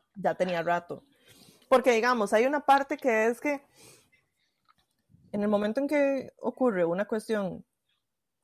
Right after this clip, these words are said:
Speaker 2: que rompe el contrato de la relación, como una infidelidad en caso de que fuera una relación monógama totalmente cerrada, si sucede algo de eso y uno decide perdonar, mae,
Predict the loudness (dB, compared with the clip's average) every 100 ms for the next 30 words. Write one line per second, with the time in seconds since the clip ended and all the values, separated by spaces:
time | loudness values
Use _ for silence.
0 | _ _ _ _ _ -10 -6 -4 -2 -2
1 | -2 -4 -6 -6 -4 -4 -4 -4 -4 -8
2 | -10 -12 -12 -16 _ _ _ _ -8 -6
3 | -4 -6 -4 -2 -2 -2 -4 -4 -8 -10
4 | -10 -6 -6 -6 -6 -6 -6 -6 -8 -6
5 | -6 -6 -8 -12 -8 -8 -8 -4 -4 -2
6 | -6 -10 _ _ _ _ _ _ _ _
7 | _ _ _ _ _ _ _ _ _ _
8 | _ -4 -2 0 2 4 4 4 4 4
9 | 4 4 0 -2 -4 -12 -14 _ _ -20
10 | -20 -20 _ _ _ _ _ -4 0 0
11 | 0 0 0 0 -2 -2 -4 -2 -2 0
12 | 0 0 -2 -4 -4